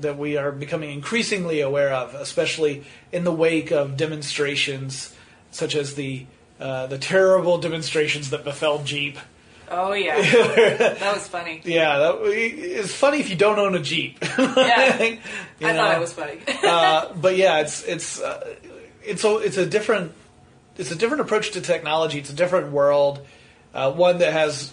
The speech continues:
Speaker 1: new concerns that come up, but the potential is really cool to, to, in,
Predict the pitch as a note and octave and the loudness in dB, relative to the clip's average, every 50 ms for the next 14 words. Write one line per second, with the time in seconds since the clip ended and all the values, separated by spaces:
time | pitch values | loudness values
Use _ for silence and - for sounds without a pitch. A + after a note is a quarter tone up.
0 | - - D#3 D3+ D#3+ E3 F3+ F#3+ F#3 - - E3+ D3+ C#3 - - D3+ D3+ D3+ D3 | -16 -16 -14 -10 -6 -4 -4 -4 -2 -4 -4 -6 -6 -4 -2 -2 -2 -2 -2 -4
1 | C#3 - D3 D3 - D3 C#3+ C#3+ C#3 C3+ C3+ - - - - - - - - - | -6 -8 -8 -6 -6 -6 -6 -4 -4 -6 -8 -10 -14 -20 -20 -20 -20 -20 -20 -6
2 | C#3+ D3 D#3 D3+ C#3+ C#3+ - - E3+ D#3+ D#3+ D#3 D#3 D3+ D3 D3+ D#3 - - - | -2 0 2 2 2 0 -2 -6 -6 -2 0 0 0 0 -2 -6 -10 -18 -20 -20
3 | - - - - F3+ D3+ - - D4+ D#4 C#4 - F#3+ D#3 C#3+ C#3 C3+ C3+ D3+ E3+ | -20 -20 -12 -10 -8 -4 0 0 0 0 2 2 2 2 2 0 -2 -4 -2 0
4 | E3 C#3+ C3 - - - D3+ C3+ A#2 A2 G#2 A2 A#2 - - C3 A#2+ B2 B2+ C3+ | 0 0 -2 -4 -6 -6 -4 -4 -4 -6 -8 -10 -12 -10 -8 -6 -6 -4 -6 -6
5 | C3+ C3+ C#3 C3+ C3 C3 - - - _ - D3 C3 | -6 -6 -6 -6 -6 -8 -12 -20 -20 _ -10 -10 -10